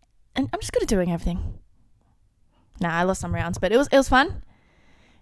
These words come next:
They might have tried to bring me down by saying "slay" every ten seconds,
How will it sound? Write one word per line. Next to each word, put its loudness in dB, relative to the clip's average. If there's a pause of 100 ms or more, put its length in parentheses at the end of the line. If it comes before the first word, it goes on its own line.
(600)
They 8
might 8
have 4
tried 8
to 0
bring 8
me 12
down 8
by 2
saying 6
"slay" 2
every 4
ten 4
seconds, 0